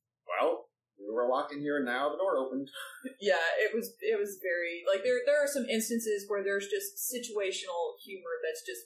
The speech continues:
Speaker 2: really hits home. Uh, it's not all the time, but when it happens, it's really, really entertaining.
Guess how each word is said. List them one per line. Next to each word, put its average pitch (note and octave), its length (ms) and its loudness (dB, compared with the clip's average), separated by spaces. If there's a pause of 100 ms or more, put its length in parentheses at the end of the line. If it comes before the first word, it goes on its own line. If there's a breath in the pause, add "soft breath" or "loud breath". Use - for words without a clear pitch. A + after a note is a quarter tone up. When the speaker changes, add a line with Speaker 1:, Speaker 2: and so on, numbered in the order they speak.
(120)
Speaker 2:
really G3+ 280 2
hits E3 440 -4
home. D#3 400 -4
Uh, E3 440 -6
it's G#3 160 0
not C4 240 4
all G#3+ 160 2
the F#3 120 -2
time, D3 400 -4 (360)
but G3+ 280 4
when A#3 120 2
it A3 200 -4
happens, F#3+ 520 0
it's - 240 -14
really, - 240 -12
really A4+ 240 -4
entertaining. - 640 -20